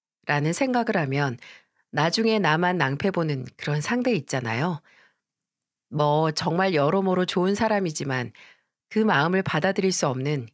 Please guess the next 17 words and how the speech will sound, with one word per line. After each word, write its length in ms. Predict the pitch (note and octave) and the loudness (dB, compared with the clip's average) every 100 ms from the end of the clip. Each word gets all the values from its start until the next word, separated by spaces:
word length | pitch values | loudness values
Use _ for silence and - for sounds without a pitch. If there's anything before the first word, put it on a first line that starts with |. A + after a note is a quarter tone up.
| _ | _
큰 260 | - C#4 C4+ | -6 -2 0
산이 300 | C4 A3 G3+ | 0 0 2
하나 240 | A#3+ B3 | 2 0
있었는데요. 800 | E3 - C#3+ B2+ B2 A2+ E3+ F3+ _ - - _ _ _ _ _ _ - | 0 -2 -2 -4 -6 -4 -4 -4 _ -20 -20 _ _ _ _ _ _ -4
바로 280 | D3+ F3+ | 0 2
제가 480 | F#3 F3+ E3+ D#3+ B2+ - _ - | 2 0 2 0 0 -6 _ -10
사내 400 | - C#4 C4+ A#3+ | -2 0 2 2
연애는 380 | D#3 E3 E3+ E3+ | 2 0 -2 -2
절대 340 | D#3 C3+ E3+ | -4 -2 -2
하지 260 | A#3 B3+ B3 | -2 0 0
말자는 480 | C3+ C3 D3+ C#3 | -2 -2 -2 -4
주의였거든요. 920 | C3 - F#3+ G3 F3+ C3 - G#2 G#2+ - _ _ _ _ _ _ _ _ _ _ - | -4 0 2 2 -2 -8 -8 -10 -10 -14 _ _ _ _ _ _ _ _ _ _ -4
일단 520 | E3+ E3 F3+ F3 C3+ - - _ | -2 0 0 0 -2 -8 -20 _
제 200 | - G3 | -2 -2
주변에 640 | F#3+ F#3 F3+ F3 E3+ D#3+ D3 | -2 -2 0 0 0 0 0
사내 320 | C#4+ C4+ C4 | -2 0 2
연애했다가 720 | F3+ E3 D3+ - C3+ A#2+ A2 | 2 0 -2 -2 -6 -6 -10